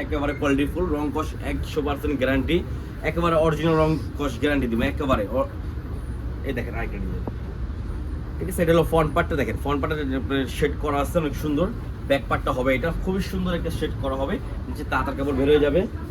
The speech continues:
ঠিক আছে? তো এটার সালোয়ারটা হবে সেম ম্যাচিং করা, দেখেন ফুললি ক-, ম্যাচিং করা হবে, একদম কোয়ালিটি ফুল, রং কষ একশো পার্সেন্ট গ্যারান্টি হবে এগুলোর। আর ওড়না হবে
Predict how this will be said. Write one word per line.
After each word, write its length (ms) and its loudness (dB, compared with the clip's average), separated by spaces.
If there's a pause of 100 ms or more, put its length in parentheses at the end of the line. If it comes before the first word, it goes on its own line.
(100)
ঠিক 160 -6
আছে? 140 0 (340)
তো 40 0 (120)
এটার 200 2 (280)
সালোয়ারটা 360 2
হবে 200 4
সেম 200 -2
ম্যাচিং 240 0 (100)
করা, 120 2 (120)
দেখেন 160 -4 (140)
ফুললি 340 2 (120)
ক-, 180 2 (120)
ম্যাচিং 280 0
করা 160 4
হবে, 120 8 (320)
একদম 260 0
কোয়ালিটি 300 4
ফুল, 120 0 (460)
রং 100 2 (100)
কষ 140 2 (100)
একশো 200 0
পার্সেন্ট 300 0
গ্যারান্টি 360 2
হবে 180 2
এগুলোর। 260 2 (960)
আর 80 0 (180)
ওড়না 280 6
হবে 120 6